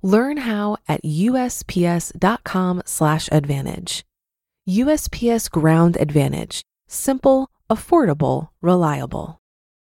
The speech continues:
For a lot of people, it can be stressful and confusing to manage their finances.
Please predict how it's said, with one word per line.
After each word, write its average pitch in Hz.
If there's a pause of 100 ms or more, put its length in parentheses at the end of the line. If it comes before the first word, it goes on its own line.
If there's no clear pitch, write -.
(580)
For 285
a 269
lot 294
of 330
people, 175
it -
can 190
be 196
stressful 202
and 185
confusing 160
to -
manage 147
their 139
finances. 135